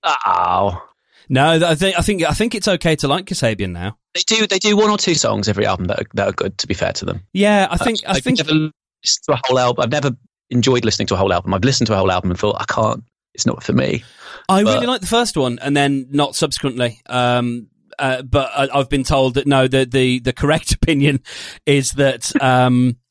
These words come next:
Speaker 2: their stuff is, is better now than it was when they started. Apparently, that's the consensus, uh, among people who read,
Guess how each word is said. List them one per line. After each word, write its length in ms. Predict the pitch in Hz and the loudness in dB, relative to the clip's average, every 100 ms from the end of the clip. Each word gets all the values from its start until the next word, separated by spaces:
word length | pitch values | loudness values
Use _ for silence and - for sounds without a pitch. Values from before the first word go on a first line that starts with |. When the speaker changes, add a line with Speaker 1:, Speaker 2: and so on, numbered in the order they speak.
| 135 | -2
Speaker 2:
their 240 | 135 131 | 2 2
stuff 360 | - 143 123 127 | 0 0 0 0
is, 380 | 117 110 - - | 0 -2 -6 -4
is 220 | 127 110 | -2 -2
better 320 | 113 117 - | -2 -4 -2
now 340 | 110 107 107 107 | -2 0 0 -2
than 180 | 107 104 | -2 -4
it 120 | 101 | -4
was 360 | 107 104 - | -4 -4 -4
when 140 | 107 101 | -4 -4
they 100 | 98 | -4
started. 460 | - 98 95 98 | -4 -6 -6 -8
Apparently, 400 | 92 113 104 98 | -4 -2 -2 -4
that's 320 | 101 101 - - | -4 -4 -6 -6
the 180 | 101 | -6
consensus, 680 | 92 104 98 92 - 98 - - | -4 -6 -6 -8 -8 -8 -8 -8
uh, 240 | 101 95 - - - - | -8 -8 -10 -18 -16 -4
among 360 | 113 104 101 | 0 0 -2
people 300 | 104 113 104 | -2 -2 -6
who 140 | 104 104 | -6 -4
read, 320 | 101 98 98 | -4 -4 -8